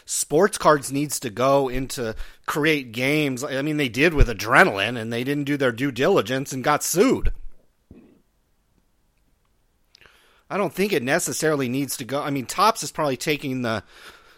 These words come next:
the, the correct route. I don't think it will lead to a bunch of profits. It, uh, might be able to get 'em a better valuation when they're trying to sell, but the little mobile app games that they have are probably a decent attempt if you wanna make a game these days.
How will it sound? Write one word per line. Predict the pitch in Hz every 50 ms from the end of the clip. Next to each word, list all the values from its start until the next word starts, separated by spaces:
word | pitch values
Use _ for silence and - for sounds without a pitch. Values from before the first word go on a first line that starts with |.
| _ _ _ -
the, | 123 131 143 131 123 123 120 - 120
the | 120 139 120
correct | - - - 170 151 147 160 160 156 -
route. | 147 143 151 170 160 135
I | 131 143
don't | 156 165 160 -
think | - 151 147 127
it | 135 117 120
will | 123 123 123 120
lead | 113 131 143 143 139
to | 135 123
a | 117
bunch | 120 139 131 -
of | 117 -
profits. | - - 151 170 185 - - 120 127 -
It, | 135 131 127
uh, | 139 131 127
might | 131 131 135 139 143 131
be | 135
able | 127 123 123 117 110
to | 107 107 - _ _ - 135
get | 107 131 139 156
'em | 147 127
a | 113
better | 98 131 135 131 120
valuation | 110 123 131 127 113 151 143 196 - - 135
when | 123 120
they're | 120 113
trying | - - 143 131
to | 110
sell, | - - - 214 233 185 139
but | 147 139 - - - - - _
the | - 226
little | 233 233 226 220 202
mobile | 156 135 127 147 156 185 202 - - 170 160
app | 156 151 - - 123
games | 127 135 135 143 139 127
that | 135 135 117
they | 127 123 117
have | 113 120 127 131 127 117
are | 113 110
probably | 110 - 147 143 135 131 127 113
a | 120 113 120 113
decent | 101 123 143 165 - - 139 120
attempt | 120 - - 143 127 123 117 -
if | 110 -
you | 127 117
wanna | 117 123 123 120 117
make | 117 120 110 113
a | 104
game | 92 98 117 131 175 151 110 101
these | 101 101 98 -
days. | - - - - - - -